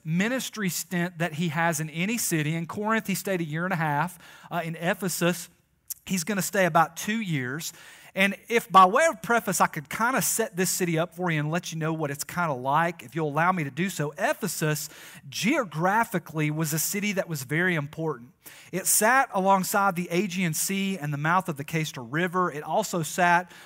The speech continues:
uh, close to the intersection of two very important mountain passes. And I tell you all that to say, this city was a major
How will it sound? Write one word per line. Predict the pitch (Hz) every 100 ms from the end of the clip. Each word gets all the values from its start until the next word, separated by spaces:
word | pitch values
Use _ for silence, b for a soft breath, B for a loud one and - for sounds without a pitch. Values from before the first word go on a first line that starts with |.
| B -
uh, | 151 147
close | - - 185 190 -
to | - 180 160
the | 165
intersection | 185 190 - 196 190 160
of | 147
two | - 220 220
very | 196 190
important | 165 151 190 147 143
mountain | 143 156 180 175
passes. | 165 175 180 185 185 180
And | 175
I | 185
tell | - 247
you | 254 247
all | 196 175
that | 165 160
to | 156
say, | 175 170 160 B B B B
this | 127 180 277 - -
city | - - 220 202 196
was | 180 160
a | 156
major | 151 160 180 233 180 226 220 214